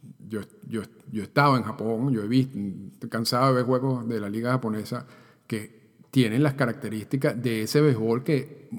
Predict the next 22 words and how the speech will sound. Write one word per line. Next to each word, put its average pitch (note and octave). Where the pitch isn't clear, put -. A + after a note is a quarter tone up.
algunos A2
llaman A#2
tradicional, A#2+
que -
algunos G#2+
llaman G#2+
genuino, C3
donde G2+
hay F#2+
toques G#2+
de A#2+
bola, B2+
donde G2
hay F#2
bateo G2
y G#2+
corrido, C3
donde G2+
se G#2+
roban G2+
las G#2
bases, C3+